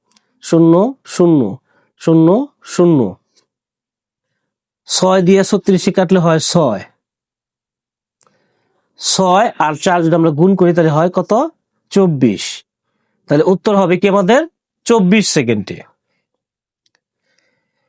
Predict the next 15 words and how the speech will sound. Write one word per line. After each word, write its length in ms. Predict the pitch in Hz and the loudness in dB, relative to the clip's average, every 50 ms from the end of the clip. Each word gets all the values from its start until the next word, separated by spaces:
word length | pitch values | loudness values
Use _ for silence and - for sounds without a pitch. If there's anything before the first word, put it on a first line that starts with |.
| _ _ - | _ _ -2
একজন 420 | 160 196 208 190 180 170 220 214 | -2 0 0 2 2 2 2 4
মহিলা 600 | 214 208 220 220 214 208 196 180 139 113 110 - - _ _ _ _ - | 4 4 4 4 4 4 2 2 0 -2 -6 -10 -20 _ _ _ _ -6
বিক্রেতা 760 | 135 127 120 208 214 - - 196 202 - - 151 147 175 208 | -4 -2 0 0 0 0 0 0 0 0 0 -2 0 0 -2
প্রতি 380 | 214 - 240 247 220 - 277 | -2 -2 -2 -2 0 0 0
শত 260 | - - 220 - - 202 | 0 0 0 0 -2 -2
কমলা 560 | 196 208 214 208 208 202 170 143 139 151 202 _ _ _ _ _ - 131 | 0 0 0 2 2 2 2 2 0 -2 -4 _ _ _ _ _ -10 -6
বারোশো 420 | 117 156 170 202 233 220 - 202 | -4 -2 0 0 0 0 0 -2
টাকায় 300 | 175 208 185 196 202 196 | -2 -2 -2 -2 -2 -2
কিনে 420 | 196 - 214 208 180 180 214 240 240 - | 0 0 2 2 2 0 0 -4 -6 -6
আঠারোশো 400 | - 160 180 175 175 180 202 202 | -4 -4 -2 -2 0 0 0 0
টাকায় 320 | - 208 190 165 190 190 | 0 -2 -2 -2 -2 -2
বিক্রয় 460 | 160 160 190 - - 190 190 185 180 - | 0 -2 -2 -2 0 0 0 0 0 0
করলেন। 400 | - 143 131 120 113 104 90 87 _ _ _ _ _ _ _ _ _ _ _ _ - | -2 -2 -2 -2 -4 -6 -8 -12 _ _ _ _ _ _ _ _ _ _ _ _ -4
তাহার 340 | 160 160 160 175 180 214 277 330 - _ _ _ _ _ _ _ - | -4 -2 0 0 0 -2 -2 -4 -8 _ _ _ _ _ _ _ -8
শতকরা 580 | - - - 190 196 196 _ - 214 208 214 | -6 -4 -2 -2 -4 -4 _ -2 -2 0 0